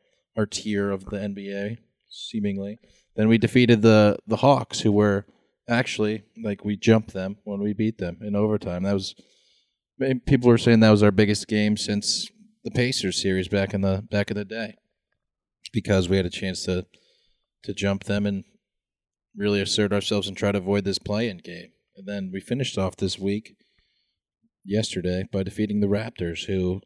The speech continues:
have had a very up and down season, mostly down, and right now they're, they're on down, and they're a team we sh-, we should beat, and we did that. So it was good to see that from us. So, I mean, let's just get into it.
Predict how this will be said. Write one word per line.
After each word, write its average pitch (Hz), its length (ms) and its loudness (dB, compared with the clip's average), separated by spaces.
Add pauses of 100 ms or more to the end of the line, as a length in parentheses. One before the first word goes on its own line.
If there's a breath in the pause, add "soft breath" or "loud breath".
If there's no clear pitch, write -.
(220)
have 110 140 -4
had 107 120 0
a 101 60 -2
very 104 260 2
up 104 180 0
and 98 100 -2
down 98 240 2
season, 120 520 0
mostly 104 380 0
down, 107 420 -2 (180)
and 101 220 -6
right 104 160 -4
now 107 200 -4
they're, 107 300 -8 (520)
they're 101 160 0
on 107 140 0
down, 120 260 0
and 113 220 0 (100)
they're 107 120 8
a 101 60 6
team 113 240 0
we 110 160 4
sh-, - 160 -6
we 110 120 4
should 101 200 -4
beat, 123 220 -4
and 120 100 0
we 120 100 4
did 113 260 2
that. 82 220 -12 (200)
So 92 300 -2 (460 soft breath)
it 101 60 -6
was 98 100 -4
good 120 160 0
to 104 60 -6
see 107 200 0
that 95 240 -2
from 98 160 -16
us. - 320 -14 (920)
So, 135 240 -12 (1300)
I - 40 -18
mean, 104 160 -2
let's 110 220 0
just 254 220 -4
get 151 180 2
into 127 320 0
it. 95 160 -8